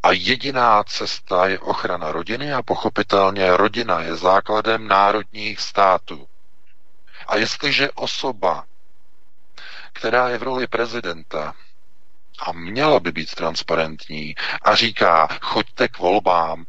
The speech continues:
choďte k volbám." Dokonce Miloš Zeman mnohokrát říkal, že by uzákonil volební povinnost, to jistě, Vítku, víš, i Martine,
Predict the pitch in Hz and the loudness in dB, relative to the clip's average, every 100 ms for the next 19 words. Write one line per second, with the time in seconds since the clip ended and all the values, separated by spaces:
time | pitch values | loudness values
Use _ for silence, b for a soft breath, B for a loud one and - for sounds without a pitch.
0 | - - 113 - 127 - 90 113 110 101 | -8 0 0 2 -2 -2 0 0 4 4
1 | 92 87 87 B B - 107 107 104 - | 4 0 -4 B B -4 -2 0 -2 -4
2 | 98 98 98 101 107 101 92 90 95 120 | -4 -2 -2 -2 2 4 2 0 0 0
3 | 107 95 90 107 - 98 95 98 107 - | 4 2 2 -2 2 4 4 0 -2 -2
4 | - 135 131 120 - 113 110 113 110 - | -4 2 4 4 2 -4 -2 -2 -2 -6
5 | 113 110 113 98 110 - 147 127 87 - | -2 2 2 2 -4 2 4 4 -2 -4
6 | 95 95 - 98 95 90 92 - 98 82 | -4 -2 -2 -4 -4 -6 -8 -4 -2 0
7 | - - 85 85 80 80 - 95 87 85 | -2 -2 -2 -2 0 0 0 0 2 2